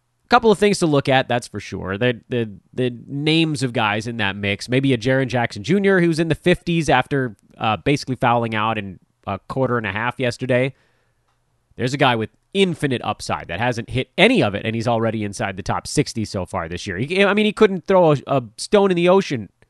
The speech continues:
at the moment, and then foul trouble. He was top twenty-five, actually, before <laughs> yesterday's ball game, which is kind of the amazing part of it. So that's the Miles Bridges story.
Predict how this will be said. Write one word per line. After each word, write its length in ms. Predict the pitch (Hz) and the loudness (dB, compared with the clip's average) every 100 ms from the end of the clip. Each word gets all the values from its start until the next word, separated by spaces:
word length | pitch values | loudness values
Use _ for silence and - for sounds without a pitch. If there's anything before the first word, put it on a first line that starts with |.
| _ _ 131 | _ _ -4
at 160 | 123 | -2
the 60 | 120 | -4
moment, 360 | 110 85 87 - _ _ _ _ - | -6 -6 -8 -10 _ _ _ _ -4
and 260 | 196 226 196 | 0 0 2
then 180 | 165 | 0
foul 320 | 143 160 170 165 | 2 4 4 2
trouble. 440 | 123 87 78 80 _ _ _ _ _ _ _ | -4 -6 -8 -14 _ _ _ _ _ _ _
He 80 | - | 2
was 100 | 233 | 4
top 180 | - 311 | 6 4
twenty-five, 480 | 311 330 - 285 392 | 4 2 6 6 6
actually, 300 | 175 180 151 | 4 2 0
before 260 | 139 - 175 | -2 2 2
<laughs> 20 | |
yesterday's 460 | 170 - 170 165 | 2 0 -2 -2
ball 260 | - - 208 | -2 0 0
game, 220 | - 90 | 2 -4
which 180 | 107 - | -6 -6
is 120 | 123 | -8
kind 200 | - 160 | -4 -2
of 60 | 139 | -2
the 100 | 117 | -2
amazing 360 | 123 160 127 | -2 -2 -4
part 180 | 107 90 | -6 -6
of 80 | 85 | -6
it. 100 | 85 _ _ _ _ _ | -12 _ _ _ _ _
So 80 | - | 4
that's 160 | 285 - | 4 4
the 80 | |
Miles 240 | 196 165 143 | 2 2 0
Bridges 320 | 135 113 98 | -2 -4 -8
story. 400 | - 117 110 107 | -4 -2 -2 -4